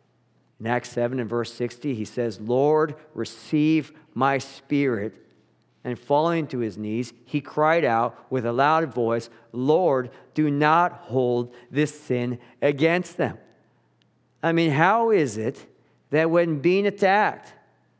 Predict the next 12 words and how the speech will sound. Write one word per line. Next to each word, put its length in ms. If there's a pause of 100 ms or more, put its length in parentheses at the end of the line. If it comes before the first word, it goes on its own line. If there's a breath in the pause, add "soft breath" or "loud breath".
(180)
somehow 460
the 100
followers 540
of 120
Christ 480
are 140
still 420
concerned 640 (160 loud breath)
for 160
the 160
ultimate 420
well-being 680